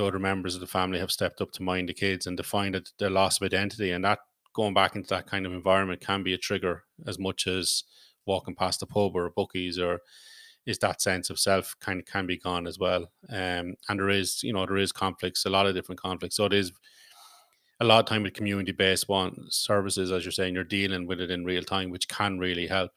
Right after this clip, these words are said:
Um, because, uh, I know with gambling, there is a lot of financial difficulties at times, and they kind of need to be dealt with, with the person as well. So it is, it's difficult.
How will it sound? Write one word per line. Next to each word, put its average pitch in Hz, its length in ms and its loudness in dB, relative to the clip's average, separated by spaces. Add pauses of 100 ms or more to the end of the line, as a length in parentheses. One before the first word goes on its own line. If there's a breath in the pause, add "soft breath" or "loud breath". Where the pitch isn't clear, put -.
(220)
Um, 87 600 -6 (200)
because, 95 400 -4
uh, 98 380 -6
I 95 100 -2
know 95 180 2
with 87 140 -2
gambling, 95 440 0
there 92 100 -2
is 92 160 0
a 92 60 0
lot 90 220 2
of 87 80 -8
financial 90 640 -4 (720 soft breath)
difficulties 90 560 -2
at 87 80 -6
times, 92 340 -2
and 90 240 -6
they 92 120 -10
kind 95 240 -4
of 95 60 -2
need 95 300 -4
to - 80 -12
be 90 240 -2
dealt 92 280 0
with, 90 120 -2
with 85 120 -8
the 92 80 -6
person 92 400 0
as 85 120 -10
well. 92 260 0
So 98 200 -2
it 92 80 -2
is, 95 160 -2
it's 95 140 -6
difficult. 98 440 -2